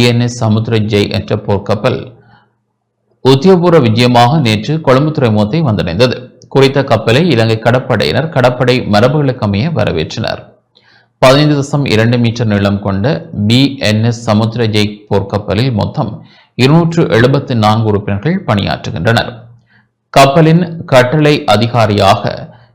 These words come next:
கேப்டன் ஷகியார் ஆலம் கடமையாற்றுகிறார். இந்த போர்க்கப்பல் நாட்டில் தங்கியிருக்கும் காலத்தில் இரு நாட்டு கடற்படைகளுக்கு இடையிலான நட்புறவை மேம்படுத்தும் வகையில், இலங்கை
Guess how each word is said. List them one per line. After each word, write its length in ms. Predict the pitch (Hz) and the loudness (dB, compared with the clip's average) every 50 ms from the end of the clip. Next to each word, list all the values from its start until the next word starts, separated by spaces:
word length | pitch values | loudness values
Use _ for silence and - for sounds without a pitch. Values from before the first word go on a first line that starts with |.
| _ - | _ 2
கேப்டன் 460 | 135 127 127 123 - - 143 139 143 143 - - - - _ _ _ _ _ _ _ | 2 2 2 2 0 0 0 0 0 -2 -6 -12 -18 -20 _ _ _ _ _ _ _
ஷகியார் 760 | - - - - - 139 127 127 135 147 151 156 147 135 - - 101 101 | -16 -14 -8 -2 0 2 2 2 2 0 2 2 2 2 0 2 2 2
ஆலம் 320 | 104 101 107 139 160 160 160 - | 2 2 0 0 -2 -2 -2 -2
கடமையாற்றுகிறார். 840 | 117 95 92 90 78 76 - - - 117 117 - - - - - - - - _ _ _ _ _ _ _ _ _ _ - 123 | -2 -2 -2 -2 -4 -6 -6 -8 -6 -4 -2 0 0 0 -2 -4 -8 -16 -20 _ _ _ _ _ _ _ _ _ _ -2 2
இந்த 120 | 123 135 123 - | 2 2 2 2
போர்க்கப்பல் 540 | - 139 135 139 - 143 127 - 151 156 175 175 - - 107 107 | 2 2 2 2 0 -2 -2 0 -2 -2 -2 -2 -4 -2 0 2
நாட்டில் 380 | 113 117 120 117 127 131 123 127 | 4 2 2 2 -2 -4 -4 -2
தங்கியிருக்கும் 520 | 120 107 104 107 110 110 107 - - 113 110 - | -2 0 0 0 0 -2 -4 -4 -4 -4 -4 -2
காலத்தில் 500 | 104 101 92 90 - - - 131 147 - - - - - | -2 -2 -2 -2 -4 -4 -4 -6 -6 -6 -8 -10 -4 -2
இரு 140 | 113 123 143 151 | 0 0 2 2
நாட்டு 220 | 151 147 143 147 135 - | 0 0 -2 -6 -4 -2
கடற்படைகளுக்கு 680 | 123 110 110 113 - 113 117 110 120 120 113 117 - 107 - - | 0 0 0 0 0 -2 0 0 0 0 0 -2 -4 -4 -2 0
இடையிலான 480 | 101 101 101 101 101 98 98 95 104 131 - - - - - _ _ - - - _ - - 107 113 | 2 2 2 2 2 2 0 0 0 -2 -2 -6 -8 -14 -20 _ _ -20 -20 -20 _ -4 0 2 4
நட்புறவை 500 | 123 135 - - - 180 175 165 165 165 160 123 101 | 4 4 2 2 0 0 2 2 2 2 2 2 2
மேம்படுத்தும் 540 | 107 110 117 117 117 113 117 - 120 107 95 - | 2 2 2 2 2 0 -2 -2 -2 -2 -2 -4
வகையில், 380 | - - - 92 107 131 - - - - 110 | -4 -6 -4 -2 0 0 0 -2 -4 -2 0
இலங்கை 260 | 117 127 135 131 135 | 2 2 2 0 -2